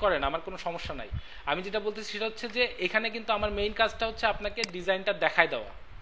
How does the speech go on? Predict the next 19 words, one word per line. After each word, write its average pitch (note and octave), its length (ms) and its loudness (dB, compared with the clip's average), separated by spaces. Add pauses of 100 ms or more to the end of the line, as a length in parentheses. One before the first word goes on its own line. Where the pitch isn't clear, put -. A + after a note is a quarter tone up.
হ্যাঁ? G#3+ 180 4 (640)
তো C3+ 60 -6 (200)
আপনাদের G#3 460 2 (320)
যেটা D#3+ 240 2 (200)
adjustment G3+ 640 0
যেটা G#3 240 0
করার G3+ 200 2 (100)
আপনারা G3+ 300 -4
যখন A3 240 -4
করবেন A#3 300 -4
তখন A3 260 -2
এটা G3+ 200 2
আমাকে F#3+ 300 -2 (360)
করে G#3+ 200 2
দিয়েন, B2 180 -6 (140)
কোনো F#3+ 200 -6
সমস্যা F3 340 -4
নাই, G#2 100 -12 (300)
ওকে? B3 160 2